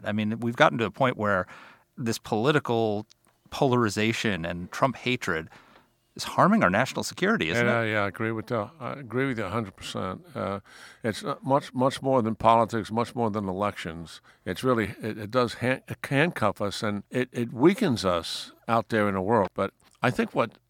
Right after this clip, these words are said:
Speaker 2: Donald Trump has, has done, and what his intent was to do, is to make America stronger. He's made us considerably stronger economically. I mean, I, I, it, it's likely exceeded his own expectations and those of his advisors.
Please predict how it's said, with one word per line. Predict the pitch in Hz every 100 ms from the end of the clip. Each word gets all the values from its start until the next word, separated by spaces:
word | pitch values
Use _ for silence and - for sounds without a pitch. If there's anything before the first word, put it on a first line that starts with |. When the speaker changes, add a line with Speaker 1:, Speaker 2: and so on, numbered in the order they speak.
| _ -
Speaker 2:
Donald | 131 170 110
Trump | - 165 196
has, | 104 98 - _ -
has | 123 107 -
done, | 135 135 101 95 - -
and | 117 104 107
what | 120
his | 107
intent | 104 - 156 185
was | 123 101
to | 101
do, | 87 98
is | 98 -
to | 101
make | 120 131
America | 117 113 113 101 -
stronger. | - 107 104 78 92 _ _
He's | - 127 101
made | 156 147
us | 98
considerably | - 104 - 190 147 107
stronger | - 123 110
economically. | 101 107 98 101 117 101 87 82 92
I | 101
mean, | 110 107
I, | 120
I, | 127 -
it, | 127 -
it's | 120 - -
likely | 135 147 127
exceeded | 104 - 135 113
his | 101 92
own | 104 104
expectations | 104 - 98 - 107 95 104 87
and | 95
those | 92 98 90
of | 95
his | 87 85
advisors. | 92 98 110 98 90 85